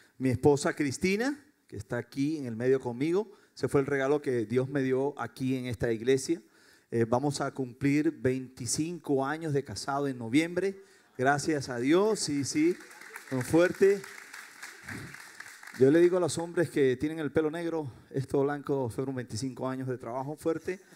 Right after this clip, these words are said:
<laughs> Pero de verdad, eh, tengo a mi hijo Sebastián, quien también hace parte del equipo de alabanza tocando la batería, eh, y también pertenece al equipo de líderes de B S N.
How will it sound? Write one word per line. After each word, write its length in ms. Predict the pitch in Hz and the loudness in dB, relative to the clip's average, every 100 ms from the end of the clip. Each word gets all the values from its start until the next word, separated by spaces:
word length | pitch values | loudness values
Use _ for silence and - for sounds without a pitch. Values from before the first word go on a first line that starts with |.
| - - - | -20 -20 -2
<laughs> 800 | 165 151 139 104 - - 160 131 | 0 0 -4 -8 -12 -20 -18 0
Pero 240 | 143 143 | 4 4
de 80 | 135 | 4
verdad, 360 | 139 139 147 - | 0 0 -2 0
eh, 180 | 156 139 | 4 4
tengo 220 | 139 160 | 4 0
a 40 | 175 | -2
mi 80 | |
hijo 120 | 185 190 | -2 0
Sebastián, 640 | 175 143 - 190 220 302 - _ _ _ _ | 0 0 4 4 4 -2 -14 _ _ _ _
quien 320 | - 135 131 | -4 -2 -2
también 280 | 127 123 135 | -4 -4 -2
hace 240 | 147 147 135 | 0 0 0
parte 360 | 143 139 - | 0 -4 -2
del 140 | 143 123 | 0 0
equipo 340 | 120 131 151 | -2 -2 0
de 60 | 131 | 0
alabanza 420 | 117 123 143 147 | -2 -6 -6 -8
tocando 360 | 127 123 127 | -8 -6 -2
la 100 | 139 | -2
batería, 580 | 120 113 117 127 160 202 - _ _ _ - | -2 -6 -4 2 2 0 -6 _ _ _ -6
eh, 240 | 113 110 | -2 -2
y 40 | 110 | -4
también 280 | 117 110 120 | -6 -6 -4
pertenece 480 | 131 - 113 110 | -4 -4 -12 -8
al 80 | 123 | -6
equipo 600 | 107 - 117 123 117 110 | -6 -8 -8 -4 -2 -2
de 120 | 110 | -4
líderes 280 | 107 120 120 | -4 -2 -2
de 80 | 110 | -4
B 160 | 113 110 | -4 -4
S 200 | 104 175 | 2 2
N. 240 | 202 214 | 2 -6